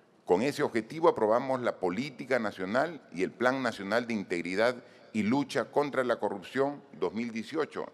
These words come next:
dos mil veintiuno, y de-, denominamos al presente año dos mil diecinueve como Año de la Lucha contra la Corrupción e Impunidad, que obliga a todas las instituciones del Estado y a la ciudadanía a luchar contra este flagelo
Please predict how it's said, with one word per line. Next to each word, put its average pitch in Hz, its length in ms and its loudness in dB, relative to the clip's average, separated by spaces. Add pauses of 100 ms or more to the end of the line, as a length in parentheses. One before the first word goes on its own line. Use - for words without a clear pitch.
dos 85 120 0
mil 104 140 -2
veintiuno, 98 540 -2 (640)
y 98 80 -4
de-, 90 280 -2 (120)
denominamos 95 760 0
al - 180 0
presente 127 500 -2
año 107 200 0
dos 78 100 -6
mil 117 400 -4
diecinueve 92 680 -4 (380)
como 80 340 0
Año 117 500 0 (340)
de 82 120 -2
la 82 140 2
Lucha 110 320 0
contra 80 240 -2
la 73 160 -2
Corrupción 80 600 -2 (380)
e 80 80 0
Impunidad, 76 640 -2 (680)
que 90 80 2
obliga 113 400 2
a - 80 -2
todas 143 240 2
las 127 160 -2
instituciones 110 640 -6
del 85 140 -6
Estado 80 480 0 (420)
y 78 80 0
a 82 60 4
la 78 160 -2
ciudadanía 135 840 0 (240)
a 85 80 4
luchar 110 560 0
contra 87 340 0
este 95 200 -2
flagelo 113 560 -4